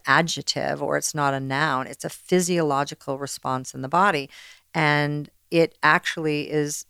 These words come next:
you know, the word that they use is it's reductionary. Like, when we are under a tremendous amount of stress, and that stress isn't always, like, oh, you know, my personal life. It could be internal stressors, like stress of infection, stress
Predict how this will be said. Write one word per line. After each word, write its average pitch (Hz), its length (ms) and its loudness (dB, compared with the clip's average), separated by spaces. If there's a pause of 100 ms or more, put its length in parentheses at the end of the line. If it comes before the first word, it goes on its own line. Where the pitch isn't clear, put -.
(140)
you 160 260 -6
know, 147 100 0
the 151 100 2
word 156 360 4
that 147 180 0
they 143 220 -2
use 147 520 -4
is 143 200 -6
it's - 220 -6
reductionary. 147 1000 0
Like, 143 220 -4
when 160 480 2
we 175 180 -2
are 147 340 2 (560)
under 165 360 4
a 151 60 4
tremendous 147 560 0
amount 143 200 -2
of 139 60 -4
stress, 139 420 0
and 143 100 -6
that 147 140 0
stress 185 300 0
isn't 170 220 -2
always, 143 420 0
like, 139 320 -8 (520)
oh, 151 600 2
you 190 120 -6
know, 147 140 -4
my 143 200 -2
personal 160 580 0
life. 131 400 -4
It - 160 -12
could 151 200 -6
be 156 220 -6
internal 202 480 -2
stressors, - 680 -8
like 143 220 -4 (300)
stress - 500 0
of 147 120 -4
infection, 135 680 -2
stress - 560 -2